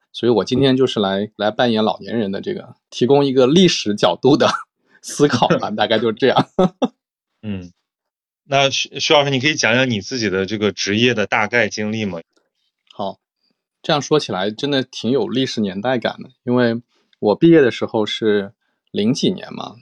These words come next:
Speaker 1: 就是二零零几年，那个时候大部分的人，我当时学校里面整个系大概有九十一个人，我们只有一个人做了公务员，非常少数的几个人去了国有企业，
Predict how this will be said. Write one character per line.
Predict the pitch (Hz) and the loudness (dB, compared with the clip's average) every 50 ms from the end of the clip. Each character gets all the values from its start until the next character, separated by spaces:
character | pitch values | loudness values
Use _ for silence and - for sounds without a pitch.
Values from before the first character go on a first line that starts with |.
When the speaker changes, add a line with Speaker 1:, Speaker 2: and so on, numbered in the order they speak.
| _ _ | _ _
Speaker 1:
就 | - - | -16 -14
是 | 110 - - 107 107 - | -12 -10 -10 -10 -8 -4
二 | 120 120 | -2 -2
零 | 113 110 104 98 | 0 -2 0 0
零 | 123 107 120 | 0 0 0
几 | 120 - 117 92 | -2 -4 -6 -6
年， | - - - - _ _ _ _ _ _ | -8 -16 -20 -20 _ _ _ _ _ _
那 | - 143 151 | -2 0 2
个 | 135 | 2
时 | 127 - - 117 | 0 -2 -2 -2
候 | 117 110 | -2 -2
大 | - - 127 120 | 2 2 2 2
部 | - 117 | 0 -2
分 | 107 - 107 104 | -4 -4 -4 -2
的 | 101 95 | -2 -4
人， | 95 95 98 101 101 113 _ _ _ _ _ _ | -6 -6 -8 -8 -10 -12 _ _ _ _ _ _
我 | - 98 | -8 -4
当 | - 123 131 131 | -2 -2 -4 -2
时 | - 123 | -2 -4
学 | 110 - 107 98 | -2 -2 -4 -4
校 | - 127 123 | -2 -2 -2
里 | 110 92 | -2 -2
面 | 87 95 92 92 92 98 - _ _ _ - | -6 -8 -12 -12 -12 -12 -16 _ _ _ -12
整 | - 90 87 | -10 -8 -6
个 | 92 98 | -4 -6
系 | - - - 131 113 | -6 -4 -4 -4 -4
大 | 113 | -4
概 | 104 101 107 | -4 -4 -4
有 | 110 | -4
九 | 110 - - | -4 -6 -8
十 | - - 113 113 | -6 -6 -4 -4
一 | 120 123 | -2 -2
个 | 135 104 | -2 -4
人， | 85 - _ - _ _ _ _ _ _ _ _ _ _ _ _ _ _ _ _ | -4 -6 _ -20 _ _ _ _ _ _ _ _ _ _ _ _ _ _ _ _
我 | - 95 | -8 -6
们 | 98 113 | -6 -6
只 | - - - | -2 0 0
有 | 107 | 0
一 | 95 92 107 | 2 0 0
个 | 131 202 | 0 2
人 | 170 101 87 87 87 - - _ | 0 0 -4 -8 -14 -18 -20 _
做 | - 120 104 | -4 -4 -4
了 | 98 - | -2 -2
公 | - 110 113 | -4 -4 -4
务 | 107 95 | -4 -6
员， | - - - - _ _ _ _ _ _ _ _ _ _ _ _ _ | -10 -12 -18 -20 _ _ _ _ _ _ _ _ _ _ _ _ _
非 | _ - 170 | _ -2 0
常 | 160 131 117 131 | 2 2 0 0
少 | - - - | 0 -2 -6
数 | - - 131 117 | -2 -2 -2 -2
的 | 104 | -2
几 | - - 92 | -2 -8 -10
个 | 85 | -8
人 | 87 90 95 | -8 -10 -12
去 | - - 104 | -10 -8 -8
了 | 98 | -6
国 | 90 95 95 | -4 -2 -2
有 | 98 104 | -2 -2
企 | - - - - | -6 -10 -14 -16
业， | - - | -18 -20